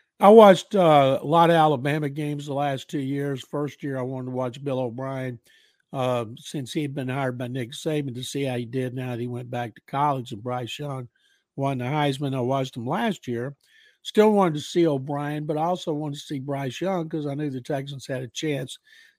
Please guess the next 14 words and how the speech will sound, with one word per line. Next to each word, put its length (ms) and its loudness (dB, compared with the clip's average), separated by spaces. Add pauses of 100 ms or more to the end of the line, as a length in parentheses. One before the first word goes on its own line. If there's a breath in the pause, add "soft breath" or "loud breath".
to 100 -2
get 320 4
him 400 -2 (440)
because 280 -2
I 40 -4
knew 160 -2
they 140 -2
were 120 -2
gonna 120 -4
be 160 -4
really 240 -4
bad. 500 -6 (460 soft breath)
And 160 -4
so 460 2